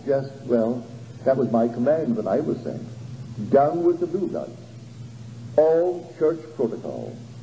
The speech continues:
That's what it means. Done with it completely. Pay no attention to it.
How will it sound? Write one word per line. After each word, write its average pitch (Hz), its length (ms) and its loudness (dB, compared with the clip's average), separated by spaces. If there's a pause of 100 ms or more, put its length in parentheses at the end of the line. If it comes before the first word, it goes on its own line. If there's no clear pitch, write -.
(260)
That's 107 220 2
what 110 140 2
it 127 40 2
means. 127 360 0 (580)
Done 208 260 6
with 180 140 4
it 180 140 0
completely. 160 600 -2 (220)
Pay 131 120 4
no 139 200 2
attention 127 400 -4
to - 140 -6
it. - 40 -10